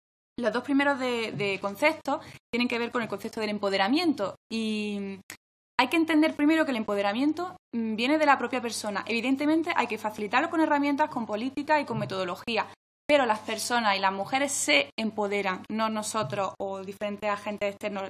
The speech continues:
le empoderan. Tienen que facilitar el camino. Y teniendo en cuenta esto, el empoderamiento no es un proceso lineal con un inicio y un fin que estén definidos de manera igual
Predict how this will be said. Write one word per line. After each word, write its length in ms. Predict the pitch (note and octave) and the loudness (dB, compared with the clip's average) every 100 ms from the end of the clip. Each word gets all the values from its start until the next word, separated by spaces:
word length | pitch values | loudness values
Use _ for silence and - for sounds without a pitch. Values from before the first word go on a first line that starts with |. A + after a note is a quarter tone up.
| - | -8
le 140 | G3+ G3 | -6 -6
empoderan. 480 | F#3+ F#3+ F#3 E3 D#3+ _ _ | -4 -4 -2 -4 -8 _ _
Tienen 180 | C4+ D4+ | 2 2
que 100 | D4 | 2
facilitar 440 | - G3 G3 G3+ G3 | -6 -8 -4 0 -2
el 80 | |
camino. 340 | F#3+ F#3+ F#3+ F#3 _ _ _ _ - - - | -2 -10 -10 -14 _ _ _ _ -20 -14 -2
Y 120 | B3 | 0
teniendo 240 | A#3 C#4 | 4 4
en 40 | D#4+ | 6
cuenta 280 | E4 D#4 E4+ | 6 4 4
esto, 200 | - C#4+ | 2 0
el 60 | |
empoderamiento 500 | A#3+ A3 G#3 A#3 D#4 | 2 2 2 2 2
no 80 | D4+ | 2
es 60 | D4 | 2
un 60 | |
proceso 360 | B3+ B3+ B3 A#3 | 0 -6 -6 -4
lineal 500 | A3 A3 A#3 C4 B3 | -2 0 6 6 6
con 140 | A3 | 0
un 100 | A3 | -2
inicio 340 | G#3+ A#3+ - G#3 | 0 -2 -2 -4
y 100 | G#3 | -2
un 140 | G#3 | -6
fin 320 | G#3 B3+ A#3+ - - - | -2 0 0 -4 -14 -12
que 80 | - | -10
estén 180 | G#3+ A#3 | -6 -4
definidos 400 | A#3 A3 A3+ G#3 | -4 -4 -4 -2
de 60 | G#3 | 0
manera 320 | G3+ G#3 G3+ | 0 2 2
igual 420 | F#3+ G#3 G3+ | 2 4 4